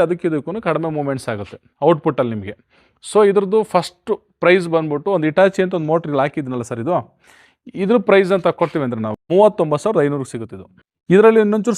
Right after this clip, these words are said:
ಸ್ಪೆಷಲ್ ಮೋಟ್ರ್ ಹಾಕ್ಸ್ಕೊತೀವಿ, ಇದನ್ನ ಕ-, ಕ್ರಾಂಪ್ಟನ್ ಹಾಕ್ಸ್ಕೊತೀವಿ ನಾವು ಅಂತ ಅನ್ನೋದಾದ್ರೆ ಒಂದು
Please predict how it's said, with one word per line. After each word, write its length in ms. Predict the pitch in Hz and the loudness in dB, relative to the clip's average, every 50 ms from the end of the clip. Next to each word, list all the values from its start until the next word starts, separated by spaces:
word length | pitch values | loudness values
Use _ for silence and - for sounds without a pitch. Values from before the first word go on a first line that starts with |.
| - - | 0 0
ಸ್ಪೆಷಲ್ 320 | 190 170 - 247 254 254 233 226 | 0 2 4 4 4 4 4 2
ಮೋಟ್ರ್ 200 | 233 220 220 202 | 2 4 4 2
ಹಾಕ್ಸ್ಕೊತೀವಿ, 420 | 196 - - - 202 196 214 202 190 | 2 0 0 -4 -4 -2 0 -2 -2
ಇದನ್ನ 160 | 190 185 175 - | -2 -2 -4 -4
ಕ-, 120 | 170 151 143 - | -4 -4 -2 -2
ಕ್ರಾಂಪ್ಟನ್ 340 | 151 151 175 175 208 190 180 | -2 -2 0 0 0 0 0
ಹಾಕ್ಸ್ಕೊತೀವಿ 380 | 175 - - - 165 165 170 156 156 | -2 -2 -4 -6 -4 -4 -2 -4 -2
ನಾವು 100 | 147 147 | -4 -4
ಅಂತ 100 | 143 127 139 | -4 -4 -6
ಅನ್ನೋದಾದ್ರೆ 400 | 135 131 127 127 120 117 147 175 - - - - _ _ _ _ _ _ _ _ _ _ _ _ _ _ _ _ _ _ _ _ _ _ _ _ - - | -4 -4 -4 -6 -6 -6 -8 -8 -10 -12 -20 -20 _ _ _ _ _ _ _ _ _ _ _ _ _ _ _ _ _ _ _ _ _ _ _ _ 0 0
ಒಂದು 120 | 208 208 | 2 2